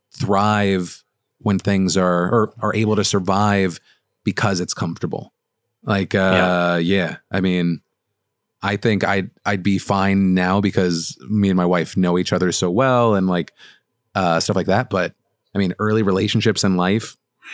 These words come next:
Speaker 1: constant stressor, like, it changes the dynamic.
Speaker 2: Oh, yeah.
Speaker 1: Family stuff. Yeah.
Speaker 2: Yeah. And
Speaker 1: And
Speaker 2: we
Speaker 1: it
Speaker 2: were lucky 'cause we only had it for a short time. There are
Speaker 1: Yeah.
Speaker 2: people out there that, that struggle with it for extended periods of time and are still
Speaker 1: Oh,
Speaker 2: struggling
Speaker 1: yeah.
Speaker 2: with it. And so, like, I've, I have just an endless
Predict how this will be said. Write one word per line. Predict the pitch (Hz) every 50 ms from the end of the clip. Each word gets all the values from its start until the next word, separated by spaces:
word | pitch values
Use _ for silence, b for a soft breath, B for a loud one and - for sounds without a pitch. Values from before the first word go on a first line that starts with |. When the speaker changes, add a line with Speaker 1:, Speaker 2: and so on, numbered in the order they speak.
| - - -
Speaker 1:
constant | - - - 95 98 104 107 - - 117 113 107
stressor, | - - - 101 107 110 - - 120 117 107 107 107
like, | 98 98 90
it | 98 95
changes | - - 107 104 107 98 101 95
the | 90 90
dynamic. | 92 90 90 95 107 110 110 110 110 110 107 95
Speaker 2:
Oh, | 87 90
yeah. | 92 87 80 76
Speaker 1:
Family | - 107 110 107 110 110 110
stuff. | - - - 117 107 107 107 107 104 - - - -
Yeah. | - 104 110 110 101 - _ _ _ _ _ - -
Speaker 2:
Yeah. | 87 82
And | 82 85 - -
Speaker 1:
And | - 160
Speaker 2:
we | 175
Speaker 1:
it |
Speaker 2:
were | 190 160
lucky | 151 208 202 143 101 87
'cause | 87 120 113
we | 123 160
only | 190 190 156
had | 123 135 135
it | 117
for | - 123
a | 113 113
short | - 110 95 -
time. | 127 151 165 120 87 82 82
There | 101 107
are | 107
Speaker 1:
Yeah. | 101
Speaker 2:
people | 92 90 113
out | 110 104
there | 107 104
that, | 101 95 95 101
that | 110 127
struggle | - - 123 113 113
with | 113 104
it | 107 104
for | - - 107 98 95 95 87 - - -
extended | - - - - - - - 107 117 160 190 175 135
periods | 120 117 117 107 87 95
of | 98
time | - - 92 95 98
and | 101
are | 104
still | 101 - 123 139
Speaker 1:
Oh, | 143 95
Speaker 2:
struggling | 92 95
Speaker 1:
yeah. | 104 -
Speaker 2:
with | 90 87 82 87
it. | 85 85
And | 101 98
so, | - 117 110 110
like, | 107 107 110 - - - -
I've, | - - - 98 104 101 95 90 90 -
I | - 101 95
have | 95 90 92 95 85 90
just | 95 101 87 -
an | 104 101
endless | - 95 101 101 101 92 - - - - -